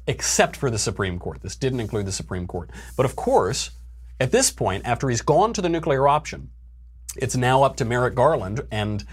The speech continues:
Harry Reid no longer has control of the Senate. What is Mitch McConnell gonna do? Mitch McConnell, now the leader of the Senate, he is, he, he, um, totally railroads,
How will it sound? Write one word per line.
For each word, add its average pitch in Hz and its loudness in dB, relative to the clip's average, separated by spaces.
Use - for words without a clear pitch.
Harry 135 4
Reid 120 0
no 110 0
longer 147 2
has 110 2
control 98 -2
of 92 -4
the 98 -4
Senate. 98 -4
What 123 2
is 113 -2
Mitch 120 -4
McConnell 110 0
gonna 120 0
do? 185 0
Mitch 117 -2
McConnell, 160 4
now 110 4
the 98 2
leader 101 0
of 95 -2
the 95 -6
Senate, 85 -6
he 113 -2
is, - -6
he, 107 -2
he, 113 -4
um, 104 -8
totally 185 4
railroads, 110 4